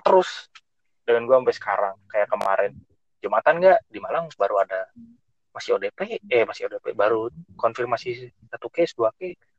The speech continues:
Nggak apa-apa lah, jangan salaman. Kalau salaman ya jangan nyentuh apa-apa lagi. Salam ke orang, habis itu udah diem, mau itu tanganmu simpen di luar. Sampai rumah langsung tangan ganti baju. Sekarang gua nggak berani keluar rumah, bukan nggak berani, ya nggak keluar rumah. Besok ditanya Jumatan atau enggak,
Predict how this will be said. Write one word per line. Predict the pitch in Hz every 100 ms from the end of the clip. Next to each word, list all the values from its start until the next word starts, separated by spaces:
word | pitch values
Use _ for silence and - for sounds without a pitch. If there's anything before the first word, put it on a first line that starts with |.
| _ _ _ _ _ _ _
Nggak | 113 107
apa-apa | 120 160
lah, | 185 170
jangan | 101 101
salaman. | 104 101 131 117
Kalau | 107 98
salaman | 101 98 165
ya | 123
jangan | 98 101
nyentuh | 98 101
apa-apa | - - 113
lagi. | 165
Salam | - - 113
ke | -
orang, | 107 147
habis | -
itu | 151
udah | 127 120 -
diem, | 110 127
mau | 151 131 165
itu | 156
tanganmu | 127 123 120 151
simpen | - 131 117
di |
luar. | 104 135 113 120
Sampai | - - 113
rumah | 117 135
langsung | 123 127 _
tangan | 104 135 110
ganti | 98
baju. | 101 107 - 104 _ _ _ _ _ _ _ _
Sekarang | - 113 117 127
gua | 120
nggak | 110
berani | 101 101
keluar | 101 101 101
rumah, | 117 190
bukan | 131 107 95
nggak |
berani, | 95 170 151
ya | 107
nggak | 110 107
keluar | 110 101
rumah. | 151 202 - _ _ _ _ _ _ _ _ _ _ _ _
Besok | 120 - - _ _
ditanya | - 113 131 185
Jumatan | 117 101 185 190
atau | 117
enggak, | 117 196